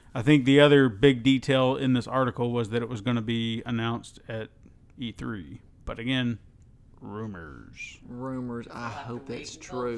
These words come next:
Speaker 3: June.
Speaker 1: Mm-hmm.
Speaker 2: They're going to. They're gonna, they're gonna announce it.
Speaker 1: Okay.
Speaker 3: PlayStation five.
Speaker 1: We'll,
Speaker 3: So
Speaker 1: we'll just
Speaker 3: probably
Speaker 1: say
Speaker 3: not at E three
Speaker 1: rumors
Speaker 3: this
Speaker 1: right now.
Speaker 3: year.
Speaker 2: Just, yeah, just
Speaker 1: All right.
Speaker 2: unt-, they're gonna talk about it.
Speaker 1: All right.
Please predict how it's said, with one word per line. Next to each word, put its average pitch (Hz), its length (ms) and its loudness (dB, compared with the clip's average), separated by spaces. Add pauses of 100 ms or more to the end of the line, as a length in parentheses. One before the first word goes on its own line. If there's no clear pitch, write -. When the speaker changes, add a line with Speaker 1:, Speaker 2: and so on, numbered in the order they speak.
(120)
Speaker 3:
June. - 260 -18 (300)
Speaker 1:
Mm-hmm. 117 60 -10
Speaker 2:
They're 147 140 -4
going 131 300 -6
to. 113 220 -14 (120)
They're 139 100 -6
gonna, 139 320 -8
they're 135 200 -4
gonna 127 360 -8 (260)
announce 117 360 -12
it. - 120 -20 (240)
Speaker 1:
Okay. 185 280 -14 (1000)
Speaker 3:
PlayStation - 560 -20
five. 147 260 -6
Speaker 1:
We'll, 151 160 8
Speaker 3:
So 160 40 0
Speaker 1:
we'll 160 100 2
just 160 220 2
Speaker 3:
probably 156 220 8
Speaker 1:
say 156 60 6
Speaker 3:
not 135 120 -2
at - 80 -16
E - 120 -14
three 113 100 -8
Speaker 1:
rumors 127 500 2
Speaker 3:
this 120 80 -2
Speaker 1:
right 117 80 -4
now. 117 80 -10
Speaker 3:
year. - 300 -12
Speaker 2:
Just, 190 280 -4
yeah, 143 220 -2 (120)
just 151 220 -2
Speaker 1:
All 220 80 -4
right. 190 120 -10
Speaker 2:
unt-, 185 100 -10
they're 190 100 -2
gonna 202 160 -4
talk 143 320 -6
about 120 260 -12
it. - 60 -18 (140)
Speaker 1:
All 135 80 -12
right. 95 140 -10